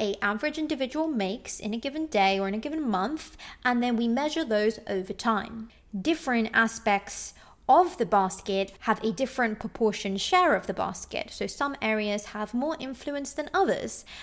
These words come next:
And when you understand this about C P I, you can actually deep dive into the data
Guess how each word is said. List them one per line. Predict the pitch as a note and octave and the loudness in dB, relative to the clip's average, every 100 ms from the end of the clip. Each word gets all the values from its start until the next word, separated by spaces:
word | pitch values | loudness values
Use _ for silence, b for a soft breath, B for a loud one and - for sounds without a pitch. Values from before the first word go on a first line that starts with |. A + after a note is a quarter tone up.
| B - | B 2
And | C4 B3+ | 2 2
when | E4 | 0
you | F4 | 0
understand | B3+ A3+ - G#3 | -2 -2 0 0
this | G3+ - | 0 -2
about | G3 - | -2 -2
C | - A3 | -4 -4
P | C4 | 0
I, | D#4 | 0
you | A3 A#3 | 0 -2
can | E4+ | -4
actually | E4 - C4 | -4 -2 -2
deep | C4+ C#4 | -2 -4
dive | B3+ A#3 | 0 2
into | A3+ G#3+ | 0 -2
the | A3 | -4
data | B3+ D#4 - - | -2 -2 0 -2